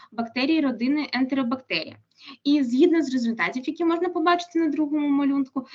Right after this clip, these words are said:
також переважають мір-, е, мікроорганізми, е, роду Enterobacter,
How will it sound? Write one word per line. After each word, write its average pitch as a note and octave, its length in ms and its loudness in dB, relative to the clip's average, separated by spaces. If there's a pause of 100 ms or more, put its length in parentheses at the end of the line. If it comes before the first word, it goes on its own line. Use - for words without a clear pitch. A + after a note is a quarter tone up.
(140)
також D4 360 -4
переважають B3+ 720 0
мір-, A#3 380 -4
е, A3 180 -4
мікроорганізми, A3 920 -2
е, A#3 360 -2
роду A#3+ 300 -2
Enterobacter, F#4 840 -2